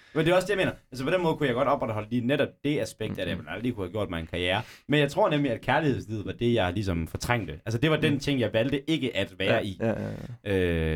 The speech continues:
Speaker 1: Øh, og det er bare... Øh, jeg, fordi det sjove var faktisk, jeg begyndte at ryge joints forholdsvis hurtigt, efter jeg var færdig på gymnasiet.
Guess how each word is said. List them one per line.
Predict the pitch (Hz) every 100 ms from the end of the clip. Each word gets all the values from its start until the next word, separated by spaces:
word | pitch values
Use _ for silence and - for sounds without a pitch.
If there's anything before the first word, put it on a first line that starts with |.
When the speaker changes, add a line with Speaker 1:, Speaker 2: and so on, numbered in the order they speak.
| 78 78
Speaker 1:
Øh, |
og | 73
det | 107
er | 110
bare... | 92 117 113 87 82 80 80
Øh, | 82 _ _
jeg, | 127 143
fordi | 156 147 - -
det | 123
sjove | 156 175
var | 143
faktisk, | 120 104
jeg | 104
begyndte | 117 151
at |
ryge | 120 113
joints | 120 131
forholdsvis | - 135 120 110
hurtigt, | 131 143 127
efter | 113 - 90
jeg | 90
var |
færdig | 87 110 113
på | 101
gymnasiet. | 98 104 135 117 87